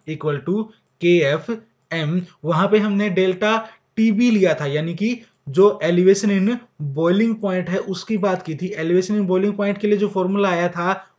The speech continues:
वो आया था के बी एम के, और के बी एम में क्या था? एम तो मोलैलिटी थी, के बी था मोलल एलिवेशन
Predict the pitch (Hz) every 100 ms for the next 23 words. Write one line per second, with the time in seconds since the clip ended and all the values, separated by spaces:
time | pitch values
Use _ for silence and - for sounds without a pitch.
0 | 170 175 160 170 175 - 190 208 196 190
1 | 175 190 196 _ _ _ _ _ _ _
2 | _ _ _ _ _ _ _ _ _ _
3 | _ _ _ _ _ _ _ _ _ _
4 | _ _ _ _ _ _ _ _ _ _
5 | _ _ _ 151 202 226 214 175 175 175
6 | _ _ _ 147 147 - 190 202 233 240
7 | 226 185 - 165 190 208 202 175 - 156
8 | 185 208 185 175 156 175 208 214 175 180
9 | 202 - _ - 190 214 202 170 175 180
10 | - 151 156 151 170 196 240 262 - _
11 | _ 156 180 185 196 196 226